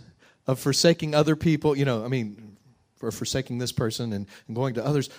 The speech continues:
When you cut those options away and just say, "I'm here," now you, you, you find that marriage, by the way, it's a, it's the most difficult thing I've ever experienced too, okay? I don't wanna act like it's just easy. It was hard. It took us five years to even become friends, I think.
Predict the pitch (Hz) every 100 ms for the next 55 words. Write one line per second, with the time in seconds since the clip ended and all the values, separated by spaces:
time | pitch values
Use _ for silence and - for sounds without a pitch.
0 | - 135 139 135 - 220 208 190 190 196
1 | 180 165 151 185 165 143 151 170 151 170
2 | 170 196 170 143 - - 156 175 208 202
3 | 170 - - 156 190 196 180 - - 170
4 | 185 175 - - 220 220 208 180 170 -
5 | 165 196 226 233 185 - - _ - 208
6 | 214 185 190 190 170 - _ - - 190
7 | 214 220 - 233 214 185 - 170 165 165
8 | 160 156 - 165 165 - 160 104 123 156
9 | 156 165 160 151 143 160 165 143 139 131
10 | 147 - 185 185 117 87 - _ - 170
11 | 160 175 170 95 143 170 165 156 - 156
12 | 143 156 135 135 127 117 139 110 - 127
13 | 92 82 - 69 -